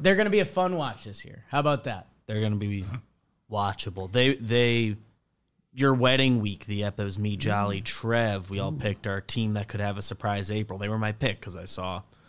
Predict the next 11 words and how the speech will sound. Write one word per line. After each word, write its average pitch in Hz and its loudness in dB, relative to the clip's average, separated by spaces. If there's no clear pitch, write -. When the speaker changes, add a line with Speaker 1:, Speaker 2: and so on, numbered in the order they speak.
Speaker 1:
Mm. 240 2
Speaker 2:
this 135 6
April 131 4
schedule. 113 0
They 110 0
have 117 4
a 117 0
formula 117 2
that, 104 -2
if 101 -8
health, 110 2